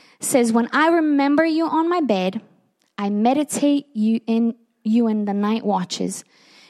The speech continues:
because you're, you've been my help. Therefore, in the shadow of your wings, I will rejoice. My soul follows close behind you. Your right hand upholds me."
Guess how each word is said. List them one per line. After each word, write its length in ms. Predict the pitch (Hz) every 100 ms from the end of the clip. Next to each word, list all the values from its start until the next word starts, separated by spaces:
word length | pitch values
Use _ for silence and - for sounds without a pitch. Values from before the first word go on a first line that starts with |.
| -
because 360 | 254 - 320
you're, 200 | 277 285 -
you've 220 | 247 214
been 160 | 285 311
my 160 | 254
help. 420 | 233 294 240 214 - _ _ _ _ _ _ _ _
Therefore, 420 | 214 269 320 - 247
in 100 | 226
the 60 |
shadow 400 | 214 - 302 339
of 80 | 349
your 140 | 359
wings, 440 | 302 240 233 247 233 -
I 120 | 240
will 120 | 240
rejoice. 720 | 220 226 202 220 190 202 - - - - -
My 160 | 233
soul 300 | 240 - 294
follows 540 | 277 - 262 262 262 -
close 440 | - 247 262 262
behind 600 | - 240 226 226 233 214
you. 240 | 196 196 214 - -
Your 160 | - 233
right 280 | 240 254 269
hand 400 | 240 285 226 208
upholds 540 | 220 - 277 262 226
me." 280 | 208 190 208